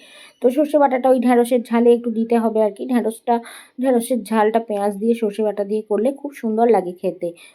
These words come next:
তো পোস্ত তো রোজ দিন খাওয়া হয় না, আর পোস্ত সবসময় দেওয়াও সম্ভব নয়, পোস-, পোস্তর যা, যা দাম। তো তার জন্য ওই ঢ্যাঁড়সের ঝালে পোস-, উম, সর্ষে দিয়েই করি। আবার কোনো কোনো দিন পোস্ত দিয়েও করি, যেদিন মন চায় আর কি। তো আজকে ঢ্যাঁড়সের ঝাল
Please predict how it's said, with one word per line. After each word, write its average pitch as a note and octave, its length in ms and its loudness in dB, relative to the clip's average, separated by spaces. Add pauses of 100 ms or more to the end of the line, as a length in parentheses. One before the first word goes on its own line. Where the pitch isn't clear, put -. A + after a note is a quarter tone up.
(120)
তো A#3 80 -4
পোস্ত A3+ 320 -2
তো B3 160 2
রোজ G3+ 260 2
দিন A3+ 160 -2
খাওয়া A3 280 2
হয় B3 200 -2
না, A4+ 100 0
আর G#3+ 100 2
পোস্ত G#3 320 -6
সবসময় A3 520 -6
দেওয়াও G3+ 280 0
সম্ভব G3+ 320 -6
নয়, G3+ 180 -6
পোস-, G3 380 -8
পোস্তর G3+ 360 -4
যা, G3 160 -4 (300)
যা F#3+ 120 0
দাম। F3+ 380 -8 (560)
তো G#3+ 80 0
তার G3 220 2
জন্য A3 260 -4
ওই D4+ 220 -2
ঢ্যাঁড়সের F#3+ 420 -2
ঝালে G3 240 -4
পোস-, G3 360 -6
উম, F#3+ 260 -8
সর্ষে G3+ 360 -2
দিয়েই A#3+ 220 -2
করি। F3 260 -4
আবার A3 180 -2
কোনো A3+ 200 0
কোনো A#3 220 0
দিন B3 180 2
পোস্ত G#3 280 -2
দিয়েও D4 260 0
করি, B3 260 2
যেদিন G#3 320 0
মন G3 280 -4
চায় F#3 320 -2
আর E3+ 80 -6
কি। E4+ 180 -10 (360)
তো B3 60 2
আজকে G#3+ 280 2
ঢ্যাঁড়সের G3+ 420 -2
ঝাল D4 160 -4